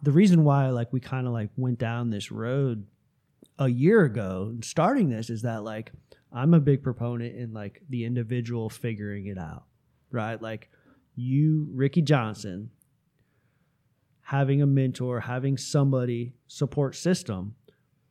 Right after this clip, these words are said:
but you defining your own recovery. Like, here's some tools, here's some ideas, here's some concepts, but only Ricky Johnson knows what works for him, right? Um,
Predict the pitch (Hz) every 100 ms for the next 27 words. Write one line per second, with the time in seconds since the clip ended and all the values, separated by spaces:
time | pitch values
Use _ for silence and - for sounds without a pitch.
0 | _ 131 110 120 143 180 170 123 110 104
1 | _ _ _ _ _ _ _ 131 - 143
2 | 131 131 123 120 117 120 120 117 113 110
3 | - 101 90 71 80 _ _ _ 117 -
4 | 156 - 196 - 196 185 185 175 170 170
5 | 175 - 190 175 - _ _ 151 147 160
6 | 180 175 170 - 170 170 139 - 180 180
7 | 180 143 110 92 - - _ _ _ _
8 | _ _ _ 131 123 151 180 180 156 131
9 | 151 156 135 127 139 151 120 113 110 101
10 | 92 120 104 120 107 - 98 98 123 90
11 | _ _ _ _ _ _ 113 107 120 -
12 | _ _ - - _ 123 117 104 101